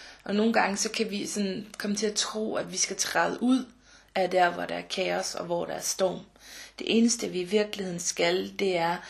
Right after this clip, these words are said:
at når der er kaos, og når der er storm, og når der er forvirring, så skal vi styrke vores egen kerne, og ligesom få vores rødder til at gå hele vejen ned i jorden, og stå stærkere. Og det er det, der er gaven i kaos. Og det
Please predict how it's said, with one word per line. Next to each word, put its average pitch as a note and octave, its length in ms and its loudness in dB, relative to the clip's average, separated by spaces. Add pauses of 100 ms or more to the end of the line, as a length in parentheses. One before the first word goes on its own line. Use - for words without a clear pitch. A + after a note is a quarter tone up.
(140)
at - 160 -2
når G#3 180 4
der G3+ 80 2
er - 160 0
kaos, G3+ 480 2
og - 100 -6
når F3+ 140 0
der F3 60 -4
er - 40 -4
storm, G3+ 380 0
og - 80 -8
når F3 120 -6
der E3+ 60 -10
er E3 40 -12
forvirring, F3 520 -4 (240)
så - 120 -8
skal F#3 200 -2
vi F3+ 40 -6
styrke G3 420 -2
vores F3+ 200 -4
egen F3 280 -4
kerne, F3 440 -4 (360)
og F3 240 0
ligesom F3+ 400 -2 (120)
få - 180 -2
vores E3+ 320 0
rødder F3+ 580 6 (300)
til - 120 2
at F#3 120 4
gå F#3 80 0
hele G3+ 340 2
vejen E3+ 220 2 (100)
ned G#3 320 6 (360)
i G3 80 -4
jorden, F#3 540 4
og - 100 -4
stå - 360 2
stærkere. D#3+ 680 2 (260)
Og F3+ 180 -2
det G3+ 80 0
er G3 40 -2
det, G3 160 0
der F#3+ 80 2
er F3 160 0
gaven F3 520 -6 (180)
i F3 240 -10
kaos. D#3+ 520 -4 (360)
Og F#3+ 160 2
det G3 240 0